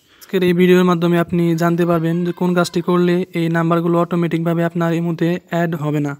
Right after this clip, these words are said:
কাজটি সবার ফোনে হবে না। যাদের ফোনে পারমিশন ম্যানেজার আছে অথবা Android ভার্সন সিক্স পয়েন্ট অথবা সিক্স পয়েন্টের উপরে, তাদের ফোনে এই কাজটি হবে। এই কাজটি আপনারা ইমো এবং ইমো বেটা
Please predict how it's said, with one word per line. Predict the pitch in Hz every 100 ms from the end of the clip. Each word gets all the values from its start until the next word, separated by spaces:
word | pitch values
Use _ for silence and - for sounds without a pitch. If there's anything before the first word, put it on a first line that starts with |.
| _ _ _ _ _ _
কাজটি | 180 180 196 185 190
সবার | 190 175 180
ফোনে | 196 185 185
হবে | 180 170
না। | 165 170
যাদের | 170 175
ফোনে | 180 175 175 175 180
পারমিশন | 175 175 180 180
ম্যানেজার | 180 180 180
আছে | 170 175 170 180 170
অথবা | 170 170 165 160 180
Android | 175 175 170 170
ভার্সন | 175 175 170 180
সিক্স | 165 -
পয়েন্ট | 165 170 180 - _ _ - - - -
অথবা | 175 175 170
সিক্স | 180 -
পয়েন্টের | 185 175 175 175
উপরে, | 180 170 196 185
তাদের | 170 170
ফোনে | 175 180 196 170
এই | 170
কাজটি | - 165 156
হবে। | 147 151 - _ _ _ _ _ - 185
এই | 190
কাজটি | 180 185
আপনারা | 180 185 185 180
ইমো | 196 202 208 180
এবং | 180 180
ইমো | 190 185
বেটা | 180 180